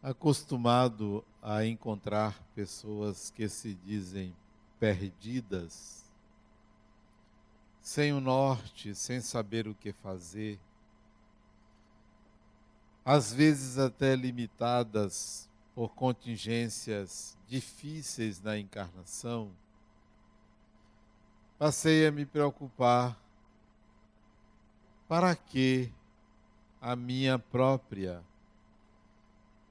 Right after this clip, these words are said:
Porque então sempre tive noção do motivo pelo qual me encontrava encarnado.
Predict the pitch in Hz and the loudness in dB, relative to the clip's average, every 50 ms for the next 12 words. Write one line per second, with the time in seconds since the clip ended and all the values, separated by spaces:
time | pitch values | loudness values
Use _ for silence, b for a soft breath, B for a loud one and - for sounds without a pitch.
0 | _ _ _ - 135 147 127 - - - 165 175 175 175 165 151 131 - 156 151 | _ _ _ -6 -4 -4 -4 0 4 8 10 10 10 10 8 4 0 2 4 4
1 | 156 156 160 160 156 156 160 - _ _ _ _ _ _ _ _ _ _ _ _ | 6 4 2 2 -2 -4 -10 -18 _ _ _ _ _ _ _ _ _ _ _ _
2 | _ _ _ _ _ _ _ - - - - - 151 156 143 - 151 - - 156 | _ _ _ _ _ _ _ -18 -14 -10 -4 -2 -2 -2 -2 -6 -12 -8 -2 -2
3 | 156 143 151 147 143 147 139 131 - - - - 139 139 139 135 135 131 127 120 | 0 0 2 2 4 4 4 4 2 -2 -4 -2 0 0 0 0 -2 -4 -8 -12
4 | 113 _ _ _ _ _ _ _ _ _ _ _ _ _ _ _ _ _ _ _ | -16 _ _ _ _ _ _ _ _ _ _ _ _ _ _ _ _ _ _ _
5 | _ _ _ _ _ - 117 143 151 165 170 165 - - 190 220 214 180 180 160 | _ _ _ _ _ -6 -4 0 2 2 2 0 0 -2 -2 0 2 2 0 0
6 | - 139 131 127 113 - - 123 123 123 123 131 135 143 143 143 147 - _ _ | 2 0 0 -2 -2 -2 2 4 6 6 6 6 4 2 0 -6 -10 -18 _ _
7 | _ _ _ _ _ _ _ _ _ _ _ _ _ _ - 113 117 127 135 139 | _ _ _ _ _ _ _ _ _ _ _ _ _ _ -18 -12 -6 -4 -4 -4
8 | 135 - 139 139 131 117 - 123 127 131 135 135 135 120 113 123 123 123 123 107 | -4 -4 -2 -2 -2 -2 -2 2 4 6 6 6 6 4 0 -4 -4 -4 -6 -6
9 | - 120 120 110 95 107 120 127 135 135 131 110 98 90 | -4 -2 -2 -2 -4 -8 -8 -6 -4 -4 -4 -4 -8 -12